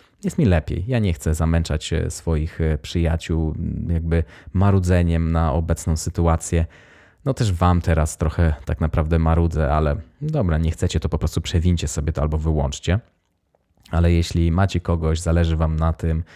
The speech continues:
nie chcecie czegoś stracić, uważacie, że włożyliście w to dużo czasu, e, i siebie, no to dbajcie o to, starajcie się, zanim nie będzie za późno, bo dla mnie to już było za późno, no.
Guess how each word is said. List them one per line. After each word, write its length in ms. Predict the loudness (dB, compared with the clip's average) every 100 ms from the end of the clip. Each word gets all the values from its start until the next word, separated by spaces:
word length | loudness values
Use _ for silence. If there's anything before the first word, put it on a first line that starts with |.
| -6
nie 80 | -4
chcecie 260 | -2 -2 -2
czegoś 260 | -2 -4
stracić, 640 | -4 -2 -2 -2 -6 -8 -4
uważacie, 440 | 0 0 0 -2
że 200 | 0 0 -2 -14 -20 -2
włożyliście 480 | 2 4 4 2 -2
w 40 |
to 100 | -2
dużo 240 | -4 -2 -2
czasu, 540 | -2 -2 -2 -4 -4 -6 -20 -20 -20 -8
e, 320 | -4 0 0
i 100 | 0
siebie, 480 | 0 2 2 2 0 -2 _ _ -8
no 60 | -4
to 100 | -4
dbajcie 520 | -2 0 2 2 2
o 60 |
to, 200 | 2 -2 -4
starajcie 500 | 0 4 4 2 -2
się, 160 | 0
zanim 340 | 2 2 2 0 -2
nie 80 |
będzie 340 | 2 2 2 0 -2
za 180 | -4 -2
późno, 420 | -2 -2 0 -2
bo 240 | 0 -2 -2 -4
dla 160 | 0 2
mnie 160 | 2
to 100 | 0
już 80 | -2
było 160 | 0 -2
za 120 | -2
późno, 400 | -2 -4 -4 -6
no. 140 | -6